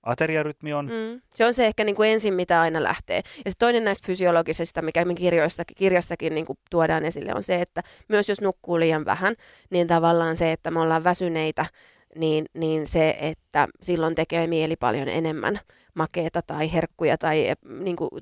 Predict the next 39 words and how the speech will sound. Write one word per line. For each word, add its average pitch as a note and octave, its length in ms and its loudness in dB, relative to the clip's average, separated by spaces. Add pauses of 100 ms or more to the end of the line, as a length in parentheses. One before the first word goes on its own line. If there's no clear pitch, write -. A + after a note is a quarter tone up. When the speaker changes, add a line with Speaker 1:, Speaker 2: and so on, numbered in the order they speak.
Speaker 2:
tuntuu F#3+ 400 2
siltä, E3 260 0
että - 140 -6
tunne E3 300 -4
syö, D#3 360 0
niin D#3+ 160 0
oikeasti D#3+ 400 -2
ongelma D#3 420 -2
on D3+ 100 -2
se D#3+ 120 -2 (280)
liian D#3+ 300 -2
vähäinen F#3+ 320 -2
uni. D#3 320 -2 (1000)
Ja - 80 -4
se D3 100 -4
on D#3 80 -2
fysiologiaa. - 680 -2
Jos, E3+ 200 2
Speaker 1:
Mm. A#2 140 -4
Speaker 2:
jos D#3+ 160 -2
se E3 100 -4 (120)
saadaan E3 340 0
kuntoon, G#3 380 2
niin F3 120 0
ihminen E3+ 280 -2
huomaa, E3 300 2
että F4 140 -4
taa, C#4+ 180 2
ei A3+ 140 2
olekaan - 300 -4
mitään. - 440 -18
Eli F3+ 220 4
silloin F#3+ 280 4
puhutaan G3 300 2
fysiologisesta E3+ 800 0 (240)
kylläisyyden D#3+ 760 2
ja D3+ 140 0
nälän D3+ 460 0 (260)
hormoni-, D#3+ 520 -2